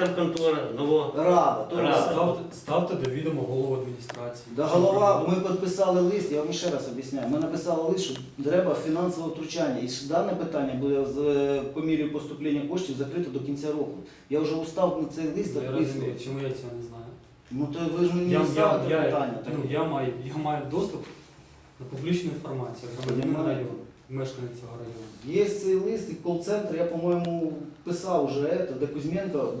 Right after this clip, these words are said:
Speaker 2: бивший, чи, що він, дій-, діючий заступник,
Speaker 3: Знаєте,
Speaker 2: коли виконував обов'язки.
Speaker 3: знаєте, це
Speaker 2: Це
Speaker 3: може,
Speaker 2: було написано.
Speaker 3: якщо, коли ви в такому форматі пишете листи, це я лояльно относ-, відношусь до, до цієї ситуації. Прийшов з вами поспілкуватися.
Speaker 2: Ні.
Speaker 3: Другі люди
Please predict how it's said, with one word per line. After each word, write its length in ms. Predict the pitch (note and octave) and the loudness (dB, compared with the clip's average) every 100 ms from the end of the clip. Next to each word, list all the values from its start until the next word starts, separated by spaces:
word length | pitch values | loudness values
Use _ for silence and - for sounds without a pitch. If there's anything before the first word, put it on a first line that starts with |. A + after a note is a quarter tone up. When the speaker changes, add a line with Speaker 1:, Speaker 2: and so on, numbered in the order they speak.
| C3 | -6
Speaker 2:
бивший, 380 | C#3 D#3 - C#3 B2 - | 2 2 2 -4 -6 -8
чи, 120 | C#3 B2+ C3 - - - | -8 -8 -10 -14 -20 -6
що 100 | D#3 | 0
він, 220 | C3 C3+ D3+ | 2 2 2
дій-, 200 | F#3 - - | 2 2 -2
діючий 420 | E3+ E3 C3 B2 A#2+ | 0 0 0 -4 -6
заступник, 420 | C#3+ G3 G3 D3+ | -6 -4 -2 2
Speaker 3:
Знаєте, 180 | - D3+ | 4 4
Speaker 2:
коли 120 | D3+ | 2
виконував 380 | D3 C#3+ C3+ C3 C3 | 0 0 0 -2 -4
обов'язки. 360 | B2+ A2 G#2+ | -2 -2 -2
Speaker 3:
знаєте, 340 | D#3 G3 A3 A3 D#3+ | 0 2 2 0 -2
це 60 | |
Speaker 2:
Це 0 | |
Speaker 3:
може, 280 | D#3+ D#3+ F3+ | -4 4 6
Speaker 2:
було 160 | F#3 G3 | 6 4
написано. 300 | F#3+ F3+ D3 | 2 0 0
Speaker 3:
якщо, 240 | D3 D3 - | 0 -2 0
коли 140 | E3+ | 0
ви 60 | F#3+ | 2
в 20 | |
такому 260 | F#3 F3+ F3+ F3 | 0 2 2 2
форматі 340 | E3+ F3 F3 | 2 2 0
пишете 360 | F3 E3+ E3 E3 | -2 -4 -4 -2
листи, 340 | E3+ - G#3 | -2 -4 -6
це 100 | F3 | -2
я 120 | F3+ | 0
лояльно 320 | D#3 C3 C3 B2+ | 2 0 -2 -2
относ-, 460 | C3+ C3 - - C3 | -4 -6 -6 -14 -10
відношусь 360 | C3+ C3+ C3 B2+ | -6 -6 -6 -4
до, 100 | C3 | -4
до 220 | C3 C3 | -2 -4
цієї 160 | C3 - | -6 -10
ситуації. 380 | - C3 B2+ | -8 -8 -6
Прийшов 260 | - - F3+ | -10 -6 -4
з 20 | |
вами 140 | C#3+ C#3+ - - | -4 -6 -8 -10
поспілкуватися. 720 | C3 - C#3 D#3 B2 A#2 A#2 | -10 -8 -8 -6 -6 -6 -6
Speaker 2:
Ні. 60 | A#2 G#2 - - - | -6 -6 -12 -16 -2
Speaker 3:
Другі 220 | F3+ A#3+ | 2 2
люди 380 | A3+ E3+ C3 | 4 2 2